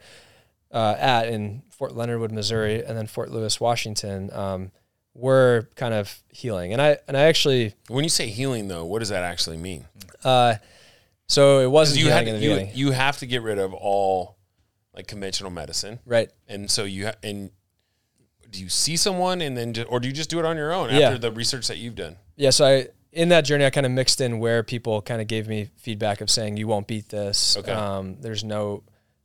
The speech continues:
Speaker 1: what, what I knew was that there was nothing that I was trying to kill off in my body. So I, I knew, like, understood there wasn't a bacteria, there wasn't a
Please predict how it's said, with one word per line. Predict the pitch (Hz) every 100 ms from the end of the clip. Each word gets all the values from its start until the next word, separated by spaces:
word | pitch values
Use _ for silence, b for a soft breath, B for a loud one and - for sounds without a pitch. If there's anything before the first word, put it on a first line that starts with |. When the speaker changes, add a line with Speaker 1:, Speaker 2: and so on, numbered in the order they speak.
| _
Speaker 1:
what, | 135 143 143
what | 151
I | 147
knew | 165 233
was | 214 165 143
that | 135
there | 127
was | 117 110 117
nothing | 139 151 170 160
that | 139 123
I | 117
was | 110
trying | - 120 107
to | 95 _ _
kill | - - 147 127
off | 110 104 -
in | 98
my | 92
body. | 90 82
So | 127 156
I, | 123
I | 123
knew, | 131 143 _ _ -
like, | 117 107
understood | 113 185 175 - 151 131
there | 110
wasn't | 117 143 156
a | 147 127
bacteria, | 131 120 - 127 120 117 117 110
there | 104
wasn't | 120 127 127
a | 117 110